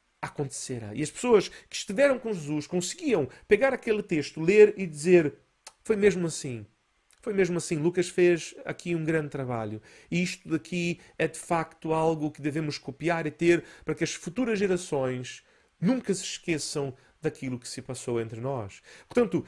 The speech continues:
a própria igreja primitiva, daqueles que andaram com Jesus, adotaram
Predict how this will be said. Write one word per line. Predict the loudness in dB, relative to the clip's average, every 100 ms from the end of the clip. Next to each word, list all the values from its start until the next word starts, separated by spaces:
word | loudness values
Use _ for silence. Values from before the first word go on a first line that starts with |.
| -4
a | -2
própria | 2 2 2
igreja | -2 0 -2
primitiva, | -2 -6 -6 -4 0 0
daqueles | 0 0 0 -2
que | -6 -4
andaram | -2 0 0
com | -2 -2
Jesus, | -2 -4 -2 -2 -2 -6 -16 -20 -4
adotaram | -2 -2 -6 -2 2 4 4 4